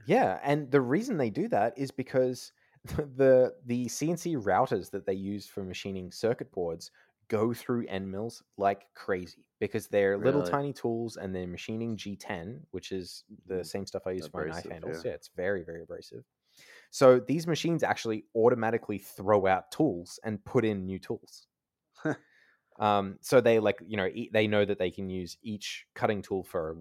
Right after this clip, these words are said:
Speaker 1: you know, thirty minutes of, of routing. And then after that, it literally, like, chucks it in a little bin, grabs a new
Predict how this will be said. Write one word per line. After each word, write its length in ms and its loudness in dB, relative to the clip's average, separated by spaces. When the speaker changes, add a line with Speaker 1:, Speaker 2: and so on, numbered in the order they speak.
Speaker 1:
you 100 -14
know, 140 -10
thirty 400 2
minutes 380 -6
of, 380 -8
of 220 -10
routing. 480 -2
And 160 2
then 100 4
after 300 6
that, 180 6
it 120 -2
literally, 320 4
like, 100 -2
chucks 300 0
it 80 0
in 80 -4
a 80 -2
little 160 0
bin, 340 -2
grabs 380 0
a 40 -2
new 460 -4